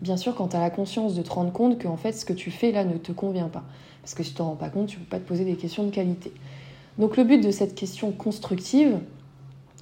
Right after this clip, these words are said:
c'est de venir sortir, te sortir de, des histoires que tu te racontes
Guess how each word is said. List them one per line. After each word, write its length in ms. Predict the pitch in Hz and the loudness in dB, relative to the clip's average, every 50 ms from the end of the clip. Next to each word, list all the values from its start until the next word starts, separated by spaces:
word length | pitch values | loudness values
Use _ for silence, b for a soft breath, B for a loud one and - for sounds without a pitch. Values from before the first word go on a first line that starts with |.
| - - | -16 -12
c'est 180 | - - 220 202 | 0 2 4 4
de 120 | 196 214 | 6 6
venir 340 | 208 208 220 226 233 233 - | 6 6 6 6 4 2 -2
sortir, 640 | - - - 240 233 - - - - 233 240 262 262 - - - - | -4 -2 0 0 0 0 -4 -6 0 2 2 2 2 0 -4 -14 -6
te 120 | - 208 202 | -2 -2 0
sortir 440 | 196 - 226 226 - - 262 254 214 | 0 0 -4 -4 -2 0 2 2 2
de, 120 | 190 180 | 2 0
des 400 | 180 - - 180 185 185 185 208 | 0 -2 0 2 4 4 4 2
histoires 300 | 220 - - 262 254 262 | 0 0 0 0 2 2
que 60 | - | 0
tu 140 | 196 - - | -4 -4 -6
te 100 | - - | -8 -6
racontes 480 | - 190 180 - 214 240 240 - - | -6 -6 -4 -4 -4 -4 -4 -6 -10